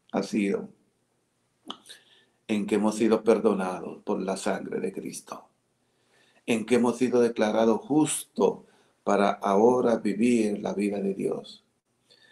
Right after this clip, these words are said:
Jóvenes y señoritas, adultos, Dios ha entregado a su Hijo Jesús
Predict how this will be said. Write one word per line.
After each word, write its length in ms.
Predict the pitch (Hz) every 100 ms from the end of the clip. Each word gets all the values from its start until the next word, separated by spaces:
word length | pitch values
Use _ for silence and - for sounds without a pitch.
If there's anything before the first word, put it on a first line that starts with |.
| _ -
Jóvenes 640 | - 139 147 135 123 117
y 80 | 117
señoritas, 840 | - 113 107 110 110 - - - _ _ _ _ _ _ _
adultos, 1040 | - 101 113 165 127 - - - - - - _ _ _
Dios 760 | - - 117 139 139 139 131 - -
ha 80 |
entregado 720 | 123 117 113 104 110 135 143 135
a 60 |
su 180 | - -
Hijo 400 | 139 151 131 101
Jesús 600 | 101 98 139 107 - -